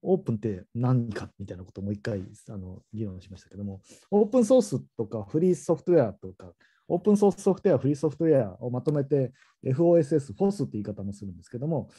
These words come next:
えーと、まあ、オープンジーアイエスイニシアチブとしての、えー、オープンっていうのは、まあ、誰でも自由に使えるという、まあ、フリーである。ふ-、自由という意味のフリー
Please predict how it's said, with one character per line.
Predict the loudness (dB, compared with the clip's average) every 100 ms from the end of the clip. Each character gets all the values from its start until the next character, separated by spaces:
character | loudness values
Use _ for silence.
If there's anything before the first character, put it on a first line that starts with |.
| _ _ -8
え | -2 -2 -2
ー |
と、 | -2 0
ま | 2 4
あ、 |
オ | 4
ー |
プ | 4 4
ン | 4 0 -6 -4
ジ | 0
ー |
ア | 2
イ |
エ |
ス | 2 0
イ |
ニ | 2
シ | 0
ア |
チ | -2 -8
ブ | -14 _ _ _ _ -6
と | -6
し |
て | -2 -4 -4 _ _ _ _ _ -2
の、 | 0 0 _ _ _ _ _
え | 0 4 4 4 2 0 -2 -2
ー、 | 0
オ | 0
ー |
プ | -2 -6
ン |
っ |
て | -2
い | 0
う |
の | 0
は、 | 2
ま | 0
あ、 | 0
誰 | 2 6 6
で | 6
も | 2
自 | -2 -2
由 | -2
に | -4
使 | -8 -12 -10
え |
る | -8 -8 -12 -8
と | -2
い | -2 -2
う、 | -2
ま | -4
あ、 |
フ | 2 4
リ | 4 4
ー |
で | 2
あ | -6
る。 | -14 _ _ _ -12
ふ-、 | -10 -10
自 | -2 0
由 | 2
と | 4
い |
う | 6
意 |
味 | 6
の |
フ | 4 0
リ |
ー | -6